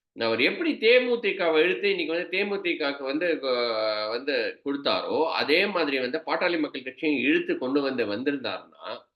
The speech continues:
இன்னைக்கு திமுகவோட அடித்தளத்தையே வந்து நோண்டி பார்த்திருக்கலாம் அதிமுக. அந்த ஒரு உண்மையான ஒரு, அ, ஒரு சம்பவத்தை விட்டுட்டாரு எடப்பாடியார். இவ்வளோ,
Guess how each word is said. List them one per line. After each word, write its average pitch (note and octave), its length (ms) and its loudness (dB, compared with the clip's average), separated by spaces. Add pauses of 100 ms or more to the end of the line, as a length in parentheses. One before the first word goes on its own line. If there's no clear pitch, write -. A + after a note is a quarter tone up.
(440)
இன்னைக்கு E3 500 -2
திமுகவோட G3+ 1200 4
அடித்தளத்தையே G3+ 1040 2
வந்து G3+ 560 0 (340)
நோண்டி E3+ 300 0
பார்த்திருக்கலாம் A2+ 540 -4
அதிமுக. A2 340 -6
அந்த D#3 640 2
ஒரு B2+ 440 2
உண்மையான G3 760 2
ஒரு, C#3 400 0 (580)
அ, G#2 420 -6 (500)
ஒரு A#2 520 2
சம்பவத்தை A3+ 500 6
விட்டுட்டாரு D#3+ 540 0 (800)
எடப்பாடியார். A2+ 540 -4
இவ்வளோ, G3 400 0